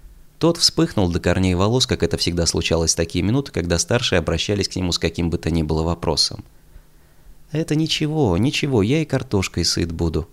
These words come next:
поспешил ответить мальчик. "То-то, картошкой. Небось и картошку-то не каждый день у матери видел", не унималась хозяйка.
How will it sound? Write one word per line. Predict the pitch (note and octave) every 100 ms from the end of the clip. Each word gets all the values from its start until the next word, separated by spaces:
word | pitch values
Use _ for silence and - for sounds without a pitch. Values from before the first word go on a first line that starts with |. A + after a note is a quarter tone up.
| -
поспешил | D#2+ - - E2+
ответить | D#2+ D#2+ D#2 -
мальчик. | D#2 D#2 - - - - - - - -
"То-то, | G2 F2 D#2 D2+ - - -
картошкой. | G#2 G#2+ - D2+ - - - - - - - -
Небось | C3 C#3 -
и |
картошку-то | - B2+ D3+ C#3 A#2+ B2
не | A#2
каждый | A2 G2 G2
день | G2+ F2+ F#2+
у |
матери | F#2+ D#2+ D#2 E2
видел", | D#2 C#2+ C2 - -
не | E2+
унималась | E2 D#2+ D2 C#2+ -
хозяйка. | D2+ D2+ B1+ - -